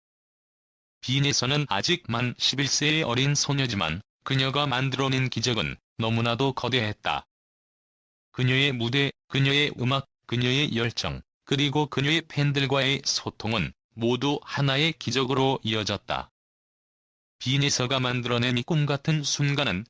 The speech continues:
단지 안양아트센터를 넘어서 전 세계 곳곳으로 퍼져나갔다. 그녀의 음악은 국경을 넘었고 그녀의 열정은 세상 곳곳에서 울려 퍼졌다.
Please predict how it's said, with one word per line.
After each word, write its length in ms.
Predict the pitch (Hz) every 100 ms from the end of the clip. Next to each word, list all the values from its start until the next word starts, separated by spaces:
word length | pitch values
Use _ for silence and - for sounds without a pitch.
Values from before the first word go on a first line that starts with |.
| _ -
단지 440 | 123 127 123 156 -
안양아트센터를 1120 | 120 131 147 139 - 151 - 120 - 127 123
넘어서 480 | 101 101 - 78 - _
전 260 | - 131 139
세계 440 | 131 135 131 151
곳곳으로 720 | 143 151 143 - 135 147 156
퍼져나갔다. 880 | 147 135 110 92 92 95 - 73 65 - _ _ _ _ _ _ _ _ _ _
그녀의 400 | 135 139 143 147 -
음악은 460 | 123 120 101 80 - _ -
국경을 560 | 113 - 143 135 135
넘었고 600 | - 110 107 - 78 65 _ _
그녀의 480 | - 120 123 139 -
열정은 520 | 113 117 - 123 78 67 _ -
세상 480 | - 135 135 165
곳곳에서 840 | 156 151 - 151 135 135 - 139 -
울려 260 | 127 127
퍼졌다. 680 | 127 139 127 113 - 73 65